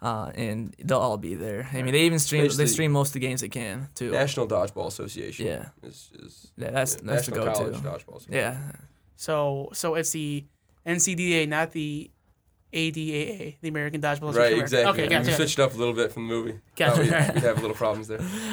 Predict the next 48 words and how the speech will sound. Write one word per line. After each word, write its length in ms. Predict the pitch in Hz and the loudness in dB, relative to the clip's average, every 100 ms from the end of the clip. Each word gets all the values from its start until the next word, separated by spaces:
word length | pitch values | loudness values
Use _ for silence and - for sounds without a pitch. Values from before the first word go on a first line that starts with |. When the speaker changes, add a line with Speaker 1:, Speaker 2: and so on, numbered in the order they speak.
| 185 | -4
Speaker 3:
right, 180 | 160 139 | -4 -2
Speaker 1:
Good 140 | - - | -2 2
Speaker 3:
so 100 | 190 | 0
Speaker 1:
reference. 320 | 127 123 - | 0 -6 -4
Speaker 3:
kinda 200 | 190 240 | 0 2
bring 200 | 220 240 | 4 4
this 160 | 208 190 | 4 4
home 240 | 185 170 | 2 2
here, 120 | 170 | 2
a 40 | 147 | 2
couple 180 | 170 165 | 2 0
more 140 | 151 | 0
questions. 500 | 143 143 139 143 143 | 0 -2 -2 -4 -4
Um, 300 | 143 156 156 - _ _ _ _ _ _ _ | 0 0 -2 -8 _ _ _ _ _ _ _
who 80 | - | 0
was 120 | 349 | 2
your 80 | 247 | 2
favorite 240 | 269 220 | 2 0
teacher 280 | 202 196 175 | 0 -2 -2
in 60 | 147 | -2
high 120 | 147 | -4
school? 280 | 139 - - _ _ _ _ _ _ _ _ _ _ _ _ | -6 -12 -20 _ _ _ _ _ _ _ _ _ _ _ _
Speaker 2:
Wow, 340 | - 117 - - _ _ | -2 0 -2 -10 _ _
that's 180 | - - | -12 -10
really 180 | 73 101 | -8 -8
bringing 260 | 71 85 69 | -10 -10 -8
it 80 | |
way 160 | 76 101 | -4 -4
back. 360 | 87 50 - - _ _ _ _ _ - | -4 -10 -14 -20 _ _ _ _ _ -8
Speaker 1:
Oh 40 | |
my 140 | 110 143 | 0 2
Speaker 2:
Mine 80 | 143 | 2
was, 400 | 117 - - - - | 0 0 -2 -6 -4
Speaker 1:
God. 80 | 104 | -2
Speaker 2:
uh, 260 | 92 71 | 0 -2
without 380 | - 110 113 92 | -4 0 2 2
doubt, 380 | 98 120 113 - - - | 2 2 2 -2 -12 -20
her 140 | - | -10
name 200 | 117 113 | -8 -4
was 140 | 110 107 | -6 -4
Madame 560 | 110 110 113 117 117 | -6 0 4 4 2
Hearn, 420 | 117 117 110 92 101 _ _ _ _ | -4 -6 -6 -8 -14 _ _ _ _
and 240 | 104 104 | -2 -2
she 120 | - | -2
was 120 | 120 117 | -2 0
my 120 | 104 | -2
French 300 | 113 147 165 | 0 -2 -2
teacher. 360 | 98 92 117 | -10 -8 -10